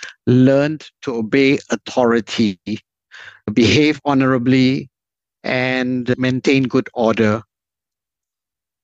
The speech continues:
For Seng Hui, he always reiterated that discipline in football is necessary if you want to achieve good results.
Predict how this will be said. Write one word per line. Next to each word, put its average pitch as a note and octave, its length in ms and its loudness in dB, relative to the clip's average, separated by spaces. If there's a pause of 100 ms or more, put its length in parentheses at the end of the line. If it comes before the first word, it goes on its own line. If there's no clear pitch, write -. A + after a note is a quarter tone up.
(280)
For D3 140 -2
Seng F3+ 300 2
Hui, F3 440 2
he C3+ 80 2
always C#3+ 280 2
reiterated B2+ 880 2
that A2 140 -2
discipline C3+ 480 0
in A#2 140 -2
football B2 760 0 (560)
is - 300 0
necessary A#2+ 760 0 (360)
if - 600 -2
you A#2+ 140 -2
want A#2+ 280 0 (160)
to A2 140 -4
achieve G#2+ 680 -2
good A2 220 -6
results. G#2 580 -4